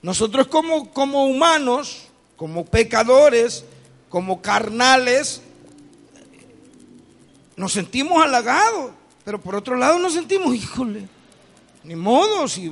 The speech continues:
atacan a mi hijo, primero yo". Amén, un amén. Pero qué bueno que nuestro Dios, siendo todopoderoso, pone un vallado de ángeles alrededor de cada uno de nosotros,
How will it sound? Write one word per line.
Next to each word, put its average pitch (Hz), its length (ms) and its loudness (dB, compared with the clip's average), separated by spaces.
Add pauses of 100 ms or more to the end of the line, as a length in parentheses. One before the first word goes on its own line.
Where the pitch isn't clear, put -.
atacan 208 480 -2
a 311 60 -4
mi 320 180 -8
hijo, 370 200 -2
primero 392 440 0
yo". 359 420 0 (720)
Amén, 175 260 -10
un 220 140 -6
amén. 233 320 -10 (520)
Pero 165 200 -8
qué 175 80 -8
bueno 190 320 -6
que 190 100 -8
nuestro 165 400 -8
Dios, 208 640 -8 (280)
siendo 160 380 -12
todopoderoso, 247 1120 -8 (160)
pone 185 280 -4
un 185 180 -4
vallado 175 420 -2
de 156 120 -4
ángeles 170 400 -6
alrededor 147 480 -4
de 160 100 -8
cada 160 260 -2
uno 160 240 -2
de 156 140 2
nosotros, 143 680 -6